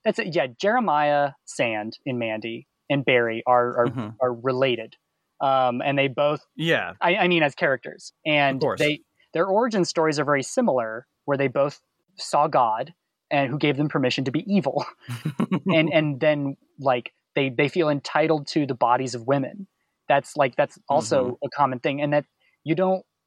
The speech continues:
Speaker 1: think they're cool. The, the, they think they're cool, and they're so ridiculous, uh, and small.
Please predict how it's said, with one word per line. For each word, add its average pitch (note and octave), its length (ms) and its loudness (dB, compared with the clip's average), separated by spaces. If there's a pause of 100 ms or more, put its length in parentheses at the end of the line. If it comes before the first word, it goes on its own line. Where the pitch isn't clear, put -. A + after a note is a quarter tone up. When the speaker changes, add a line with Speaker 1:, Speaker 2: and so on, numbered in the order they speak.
Speaker 1:
think F#3+ 180 0
they're F3 100 2
cool. F#3+ 460 -2
The, D#3+ 220 0
the, F3 160 0
they F3 240 2
think G3+ 300 0
they're F3 180 0
cool, C3+ 560 0 (200)
and D3+ 120 0
they're C#3+ 80 2
so F3 680 0 (160)
ridiculous, C#3 1000 -2 (520)
uh, D3 300 2
and C3 160 -4
small. C3 640 0